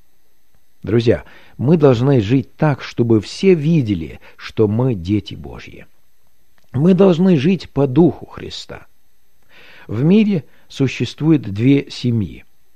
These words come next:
В одной семье находятся те, которые родились от Бога, и которых отец есть Бог. А другие — это рожденные от дьявола.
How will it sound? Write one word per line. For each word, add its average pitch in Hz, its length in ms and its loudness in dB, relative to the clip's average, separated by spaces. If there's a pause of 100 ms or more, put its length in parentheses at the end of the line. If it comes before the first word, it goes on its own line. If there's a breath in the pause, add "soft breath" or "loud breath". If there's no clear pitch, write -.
(380 loud breath)
В 113 140 -2
одной 196 320 6
семье 180 400 2
находятся 160 560 0
те, 220 240 -6
которые 151 420 2
родились 139 540 0
от 131 140 -6
Бога, 80 500 -4 (260 loud breath)
и 123 260 2
которых 196 600 2
отец 196 720 -4
есть 131 500 -4
Бог. 92 480 -10 (760)
А 104 100 -4
другие — 117 560 -4 (380 soft breath)
это 123 240 -2
рожденные 139 720 0
от 107 240 -6
дьявола. 95 600 -2